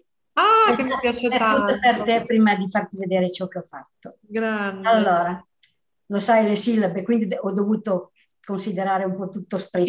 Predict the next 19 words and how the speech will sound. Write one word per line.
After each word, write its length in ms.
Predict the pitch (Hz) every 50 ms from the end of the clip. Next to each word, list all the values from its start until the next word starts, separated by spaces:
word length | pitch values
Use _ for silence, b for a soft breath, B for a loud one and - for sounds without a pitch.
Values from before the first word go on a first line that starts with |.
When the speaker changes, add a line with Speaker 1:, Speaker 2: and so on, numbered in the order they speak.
| 254 220
Speaker 1:
She, 40 | -
she 200 | - - - 277 269
will, 260 | 262 277 269 254 -
she's 360 | - - - 277 269 - -
going 340 | 214 220 262 269 269 269 262
to 140 | 262 262 262
read 260 | 247 247 247 240 214
an 260 | 208 226 233 226 233 -
haiku, 680 | 226 233 240 247 254 254 247 254 - 233 226 214 208 214
ehm, 640 | 208 214 208 208 208 208 208 208 202 202 202 208 202
come 140 | - 247
si 140 | 294 - 370
dice 300 | 294 226 202 190 208 208
in, 160 | 185 180 180 185
in 320 | 185 185 185 185 190 190
realtà? 300 | 185 185 185 185 185 185 185 226
Haiku 260 | 277 311 311 - 247
o 180 | 208 - 196 202
iku? 580 | 214 214 196 190 - - 165 160 160 160 160